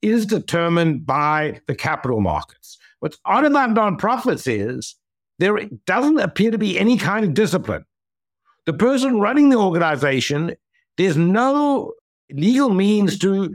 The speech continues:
change the people running the organization. And you would imagine that that structure would lead to a lot of abuse.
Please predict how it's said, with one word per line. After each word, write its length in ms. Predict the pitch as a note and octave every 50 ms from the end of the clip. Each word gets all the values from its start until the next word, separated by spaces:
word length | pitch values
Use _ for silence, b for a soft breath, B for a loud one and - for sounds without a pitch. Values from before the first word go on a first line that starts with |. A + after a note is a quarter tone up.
| - _ _
change 540 | - - - G#3 A#3+ C4+ C#4+ C#4 B3+ F#3+ E3
the 100 | G3 C#3+
people 320 | C3+ E3+ G3 F3+ G#3+ F#3+
running 260 | E3+ F3 F3 F3 F3
the 140 | F3 F3 F3
organization. 800 | E3+ E3+ D#3 E3+ E3+ E3+ E3 E3 G#3 G#3 F3+ - - - D#3 D#3 b b b b b b b b
And 160 | - E3 F3+ G3+
you 100 | A#3+ B3
would 120 | C4 B3
imagine 880 | B3+ A#3 G#3+ G#3 A3+ C4 C#4+ E4+ F4 E4+ A#3+ F#3 C#3+ C3 C3 C3+ C#3 D3 - _ _ _ _ _ _ -
that 260 | F3+ F#3+ F#3+ G3 - D3+
that 440 | D#3+ A3+ A#3 C4+ C4+ C4+ C#4 - - _ -
structure 880 | - - - - - A3+ B3+ C#4 C#4 - - - F3 D3 C#3 D3 D#3+ E3 - _ _ _ -
would 160 | D#3 F3 D3+
lead 260 | E3+ F3+ F#3+ G3 F#3+ G3
to 120 | F#3+ F#3+ E3
a 20 |
lot 200 | D#3+ D#3+ D3+ D3
of 80 | C#3+ C3
abuse. 640 | B2+ G#2 G#2+ F#2+ E2 D2 - - - - - -